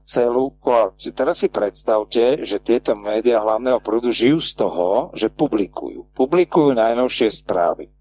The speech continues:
Ale oni tie najnovšie správy nemajú, lebo,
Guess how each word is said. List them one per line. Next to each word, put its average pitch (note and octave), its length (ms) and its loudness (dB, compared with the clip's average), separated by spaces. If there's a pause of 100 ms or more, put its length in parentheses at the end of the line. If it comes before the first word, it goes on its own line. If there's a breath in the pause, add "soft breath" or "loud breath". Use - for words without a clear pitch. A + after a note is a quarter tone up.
(340)
Ale A#2+ 240 4
oni F#3 400 -2
tie F3 240 0
najnovšie E3+ 560 -2
správy D#3 320 -2
nemajú, D#3+ 720 0 (640)
lebo, C#3+ 640 2